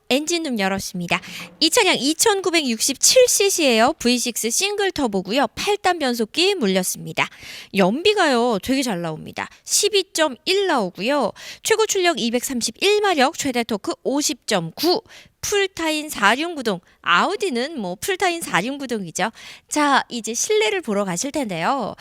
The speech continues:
우리가 독삼사라고 많이 하잖아요. 벤츠, 비엠더블유, 아우디. 그 중에서도 아우디가 좀 실내 디자인 예뻐서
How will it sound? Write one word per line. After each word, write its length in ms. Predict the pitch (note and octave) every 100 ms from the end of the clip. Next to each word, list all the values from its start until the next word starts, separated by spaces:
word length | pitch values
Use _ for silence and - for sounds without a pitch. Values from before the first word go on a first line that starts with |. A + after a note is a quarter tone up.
| - -
우리가 420 | A3+ D#4 E4 G#3 G3+
독삼사라고 920 | A3 A#3+ - G#4 G#4+ G#4 D#4 C4 B3
많이 240 | G#3 F3+
하잖아요. 720 | A#3+ C4+ B3+ F#3 G3+ D4 A3+ -
벤츠, 640 | - G3+ G#3+ A3+ - G4 G#4 -
비엠더블유, 800 | - A3+ C4+ B3+ A3 F3+ F#3+ -
아우디. 540 | - F#3 C4 D#4+ C4+ - - - - -
그 140 | C#4
중에서도 420 | C4+ G4+ F#4 C#4+ -
아우디가 880 | F3+ G3 E4 F4+ D4 G3 F#3 F#3 E3+
좀 420 | - G#3+ G#3 D#3+
실내 300 | F3 G4 G4+
디자인 420 | F#4+ D4+ C#4 C4+ G#3+
예뻐서 500 | - - B3+ A3